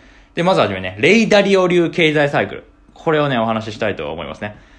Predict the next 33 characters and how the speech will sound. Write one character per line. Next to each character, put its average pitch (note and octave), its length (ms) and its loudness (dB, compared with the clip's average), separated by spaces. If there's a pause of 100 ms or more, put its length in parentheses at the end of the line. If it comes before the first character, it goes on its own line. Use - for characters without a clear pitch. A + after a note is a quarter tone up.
(260)
で、 D#3+ 80 0
こ F3+ 100 2
の E3 80 2
レ G#3+ 220 4
イ G#3+ 80 0
ダ A3+ 120 4
リ A3 140 0
オ G#3 120 4
流 G3+ 200 0
経 G3 240 0
済 F#3+ 180 -2
サ G3 120 -2
イ F3+ 80 -4
ク B2 80 -6
ル G#2+ 60 -4
っ - 40 -2
て G2+ 120 -8
何 A2+ 260 -2
ぞ C#3 80 -4
や A#2 100 -2
っ - 120 -12
て、 - 120 -16 (220)
え G#2 60 -4
ー、 - 20 -2
お G2+ 40 -2
話 G#2 200 -4
な G#2+ 60 -2
ん - 20 -2
で F#2+ 40 -8
す - 60 -16
け G#2 60 -6
ど F#2 60 -6
も、 - 100 -20